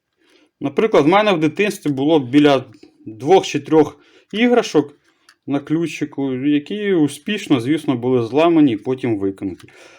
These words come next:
Так, корпус пластиковий, ось тут оцей весь механізм, шестерні мають бути металічні.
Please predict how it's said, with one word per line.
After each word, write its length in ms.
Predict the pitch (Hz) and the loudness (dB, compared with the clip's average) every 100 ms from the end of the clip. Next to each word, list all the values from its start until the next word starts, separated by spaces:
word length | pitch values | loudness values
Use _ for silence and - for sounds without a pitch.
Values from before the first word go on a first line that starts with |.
| _ - | _ 0
Так, 260 | 139 110 _ _ _ - | 0 0 _ _ _ 2
корпус 400 | 151 147 131 - | 2 2 -8 -8
пластиковий, 760 | - 175 220 - 196 180 170 | -2 0 0 -2 -4 2 2
ось 220 | 151 123 | 2 -2
тут 460 | - 156 135 - - _ _ | -2 -2 -2 -4 -20 _ _
оцей 360 | 120 113 143 131 | -6 -2 2 2
весь 220 | 113 110 | 0 -2
механізм, 640 | 117 113 123 131 147 117 98 | -2 -4 0 4 4 2 -12
шестерні 720 | - 131 127 - 113 107 104 | -10 -6 -8 -8 -8 -6 -4
мають 300 | 110 110 101 | -4 -4 -6
бути 320 | 107 104 107 | -8 -8 -6
металічні. 880 | 104 101 107 107 135 165 - 247 | -6 -6 -6 -6 -6 -8 -4 -4